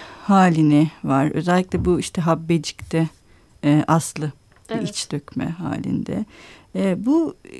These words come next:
Speaker 1: kadının iç dökme hali, e, o yüzden de şey gibi geldi. Bu iç dökmenin, e, kendisi önemli olduğu için hikayelere form veren şeyin de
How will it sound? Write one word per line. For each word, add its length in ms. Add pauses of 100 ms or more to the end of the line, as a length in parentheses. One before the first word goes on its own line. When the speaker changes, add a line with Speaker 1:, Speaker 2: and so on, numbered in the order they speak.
(160)
Speaker 1:
kadının 640
iç 440
dökme 480
hali, 800
e, 100 (1120)
o 80
yüzden 300
de 60
şey 220
gibi 240
geldi. 400
Bu 180
iç 320
dökmenin, 920
e, 520
kendisi 500
önemli 420
olduğu 280
için 380 (540)
hikayelere 600
form 480
veren 340
şeyin 520
de 260